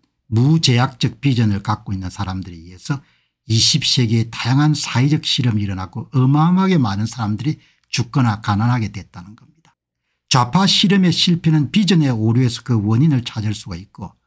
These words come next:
아직도 그런 미몽에서 벗어나지 못한 사람들의 목소리가 커지는 현실을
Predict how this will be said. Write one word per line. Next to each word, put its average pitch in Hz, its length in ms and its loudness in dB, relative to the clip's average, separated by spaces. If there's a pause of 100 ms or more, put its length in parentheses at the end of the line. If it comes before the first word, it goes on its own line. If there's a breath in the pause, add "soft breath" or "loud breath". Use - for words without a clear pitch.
(420)
아직도 156 460 0
그런 127 280 2
미몽에서 120 600 2
벗어나지 117 480 0
못한 98 380 -4
사람들의 98 520 -8 (380 soft breath)
목소리가 151 580 0
커지는 135 360 2
현실을 107 520 -2